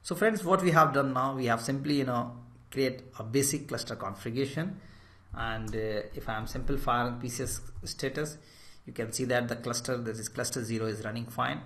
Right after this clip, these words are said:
but I'm getting some warning like no Stonith device is created as of now. It means that the fencing device is not created, although we have only installed the agent.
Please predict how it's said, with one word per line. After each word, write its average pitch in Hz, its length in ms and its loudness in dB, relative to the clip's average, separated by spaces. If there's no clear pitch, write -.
but 123 240 -4
I'm 135 180 -2
getting 160 200 2
some 123 220 0
warning 123 300 2
like 113 300 -4
no 147 320 2
Stonith 147 580 0
device 120 540 0
is - 160 0
created 127 340 2
as 104 160 2
of - 180 -8
now. 87 220 -4
It - 100 -10
means 160 220 0
that 151 320 6
the 127 60 -2
fencing 160 420 0
device 135 300 4
is 120 120 0
not 113 320 -2
created, 92 400 -8
although 160 320 4
we 156 140 2
have 135 260 2
only 151 240 4
installed 127 460 2
the 113 80 0
agent. 107 360 -4